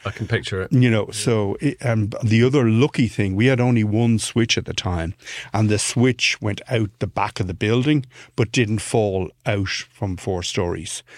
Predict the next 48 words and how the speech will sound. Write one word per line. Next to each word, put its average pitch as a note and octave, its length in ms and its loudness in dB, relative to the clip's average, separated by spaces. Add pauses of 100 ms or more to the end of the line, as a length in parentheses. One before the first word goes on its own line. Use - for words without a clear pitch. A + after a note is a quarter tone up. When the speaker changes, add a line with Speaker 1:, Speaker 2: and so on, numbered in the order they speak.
(300)
Speaker 2:
And G#2 180 0
they G#2 80 2
were G#2 160 2
able G#2+ 260 0
to F2+ 340 -4
put A#2+ 160 -2
a A2 60 0
rope A2 400 0
around F2+ 440 -4
it E2+ 140 -8
and F#2+ 140 -8
strap G#2 460 -4
it - 100 -6
and F#2 160 -8
get F#2 160 -4
it F2+ 140 -8
going F#2+ 340 -2
again, E2+ 460 -8 (420)
so A2 220 0
that G2+ 200 -2
people B2+ 380 2
who G#2+ 140 2
were G2 160 2
buried A2+ 500 2
in F#2+ 180 0
the F#2 120 -2
rubble F#2+ 500 0 (460)
were A2 120 2
able G#2 220 2
to G#2 140 -2
use G#2+ 500 4
their F#2+ 140 -2
phones G2+ 640 0
and G2+ 160 -6
say G#2+ 340 0
where G2 320 2
they F2+ 220 -2
were, F#2+ 380 -2 (220)
okay? F#2 440 -4 (580)
And G2+ 220 0
that, A2 160 0 (100)
Speaker 1:
Wow. G2 380 -2
Speaker 2:
and A2+ 180 2
then A#2+ 160 4
we G#2+ 120 0
topped - 460 -4
up G#2 240 0
the F#2+ 100 -2